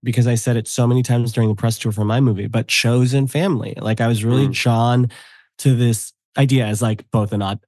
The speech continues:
Speaker 1: an adoptee, someone who lived with a different family than theirs for the latter half of high school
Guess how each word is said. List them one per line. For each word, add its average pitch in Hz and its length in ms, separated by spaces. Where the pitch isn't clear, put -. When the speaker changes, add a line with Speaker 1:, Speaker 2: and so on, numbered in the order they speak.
Speaker 1:
an 113 100
adoptee, 175 800
someone 123 360
who 110 360
lived 151 280
with 156 140
a 151 60
different 143 280
family 156 320
than 147 200
theirs 143 300
for 135 360
the 135 80
latter 131 260
half 131 220
of 131 100
high 135 140
school 123 580